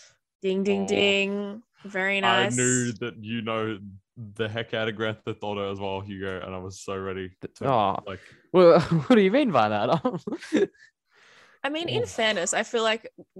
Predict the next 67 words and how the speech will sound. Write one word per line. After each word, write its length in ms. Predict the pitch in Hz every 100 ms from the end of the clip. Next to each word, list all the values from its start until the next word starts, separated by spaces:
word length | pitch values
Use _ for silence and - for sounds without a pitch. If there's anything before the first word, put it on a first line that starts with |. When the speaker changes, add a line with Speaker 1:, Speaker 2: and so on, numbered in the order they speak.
| 226
Speaker 1:
G 160 | 214
T 120 | 185 185
A 40 | 185
is 100 | 214
the 80 |
kind 240 | 196 202 180
of 80 | 180
thing 220 | 180 170
where, 100 | 165
like, 160 | 165 -
you 100 | 208
just 240 | 196 226 -
say 160 | 214
Liberty 340 | 196 190 190 185
City 480 | - 185 175 160 160
or 80 | 180
Vice 280 | 180 160 165
City 240 | - 170
or 80 | 156
San 200 | 180 165
Andreas, 460 | 165 180 156 156 -
and 240 | 220 226 214
most, 360 | 240 285 - -
I 100 | -
feel 160 | 254 370
like 120 | 370
most 360 | 247 190 - -
gamers 400 | 165 160 220 262
will 100 | 202
probably 440 | - 175 185 190
know 140 | 180 175
you're 120 | 185
talking 360 | - 180 196 175
about 240 | 170 165
G 160 | - 165
T 180 | -
A. 240 | 170 190 269
Um, 400 | - 185 160 170 208
Speaker 3:
Yeah, 320 | - 135 120 135
I 40 |
don't 180 | 143 226
actually 300 | 208 - 123
know 180 | 113 107
that 140 | 127
much 240 | 113 101
about 360 | 101 104 123 -
G 180 | - 113
T 80 | 107
A, 60 | 101
I'm 80 | 117
not 140 | 113
gonna 160 | 117 92
lie. 400 | 104 101 113 117
<laughs> 60 | - _ _
I 60 | -
don't 220 | 160 135
know 80 | 175
where 120 | 147
you 80 | 160
got 220 | - -
that 140 | 143 131
assumption 440 | - - - -
from, 280 | - - 139
I'm 40 | 143
not 160 | 151
gonna 240 | - - 139
lie. 220 | 135